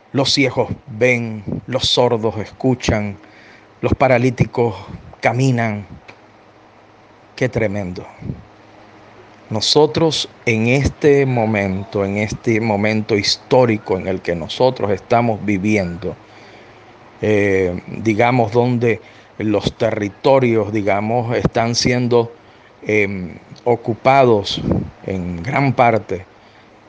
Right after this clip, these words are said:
por fuerzas, em, contrarias a los principios de la verdad,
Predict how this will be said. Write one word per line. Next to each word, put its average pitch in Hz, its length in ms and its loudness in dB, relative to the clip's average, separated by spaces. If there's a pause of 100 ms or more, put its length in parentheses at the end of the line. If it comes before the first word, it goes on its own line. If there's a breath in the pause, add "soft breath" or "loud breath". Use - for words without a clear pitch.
(280)
por 104 520 0 (520)
fuerzas, 120 760 0 (480 loud breath)
em, 87 280 -2 (800)
contrarias 117 960 0
a - 60 -4
los 101 160 -6
principios 113 1000 -4 (1000)
de 95 240 -4
la 98 100 0
verdad, 104 560 0